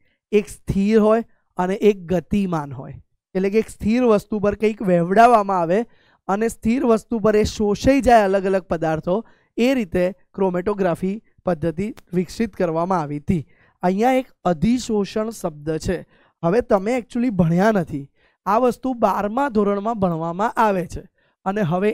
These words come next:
એ પણ સિલેબસમાંથી નીકળી ગયું છે. અધિશોષણ એટલે શું? ધ્યાન આપજો,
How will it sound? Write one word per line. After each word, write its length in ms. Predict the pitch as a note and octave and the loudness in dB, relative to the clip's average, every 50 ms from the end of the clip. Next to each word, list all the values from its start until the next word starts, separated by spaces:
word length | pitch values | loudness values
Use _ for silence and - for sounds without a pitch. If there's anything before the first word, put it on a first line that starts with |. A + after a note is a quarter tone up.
| - - | -2 -2
એ 140 | G3 F#3 G3 | -2 -2 -2
પણ 300 | G3 - - A3 B3 C4 | -2 -2 -2 -2 -2 -2
સિલેબસમાંથી 920 | C4+ - - G#3+ F#3+ G#3 A3 G#3+ A3+ A3 G#3 - - G3+ G3 F#3+ D#3+ G#3+ | -2 -6 -6 -4 -2 -2 0 0 0 0 -2 -2 -6 -8 -8 -6 -6 -6
નીકળી 460 | B3 A#3+ G3+ F#3+ F#3 - A3 A#3 B3 G#3+ | -6 -6 -6 -8 -6 -6 -4 -2 -2 -2
ગયું 280 | F#3 F3 D3 C#3+ D3 | -2 -2 -4 -4 -6
છે. 220 | - - D3 D#3 - _ _ _ _ _ _ _ _ _ - | -8 -10 -12 -14 -16 _ _ _ _ _ _ _ _ _ -4
અધિશોષણ 840 | F3 F3 D3+ - A#3+ C4+ B3+ - A#3 G#3+ G#3 F#3 - - G#3+ G#3+ A#3 - - | -4 -2 -2 -2 -2 -2 -2 -4 -4 -4 -4 -4 -4 -6 -6 -6 -6 -6 -8
એટલે 480 | F#3 E3 D3+ - E3 D3+ D3+ D3+ D3+ | -8 -8 -8 -8 -8 -6 -6 -6 -8
શું? 380 | C#3 - - F#3+ F#3 D#3 C#3+ - _ _ _ _ _ _ _ _ _ _ _ _ _ _ _ _ _ _ _ _ _ _ _ _ _ _ _ _ _ _ _ _ _ _ - | -8 -10 -10 -10 -10 -10 -12 -16 _ _ _ _ _ _ _ _ _ _ _ _ _ _ _ _ _ _ _ _ _ _ _ _ _ _ _ _ _ _ _ _ _ _ -12
ધ્યાન 320 | D3+ C#3+ E3 F3+ F#3+ F#3+ | -6 -2 -2 0 0 -2
આપજો, 340 | E3 C3+ C3+ - D3 C#3+ - | -4 -6 -8 -16 -20 -20 -20